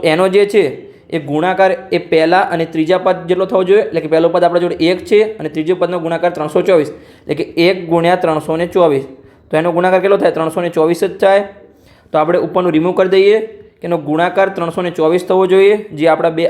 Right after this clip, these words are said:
અવયવ મળે એનો પ્લસ ત્રણસો ને ચોવીસ છે, અહીંયા બંને જગ્યાએ પ્લસ છે,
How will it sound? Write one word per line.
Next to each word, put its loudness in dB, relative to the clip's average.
અવયવ 4
મળે 2
એનો -2
પ્લસ 2
ત્રણસો -4
ને -4
ચોવીસ 0
છે, -4
અહીંયા -2
બંને -2
જગ્યાએ 0
પ્લસ 2
છે, 4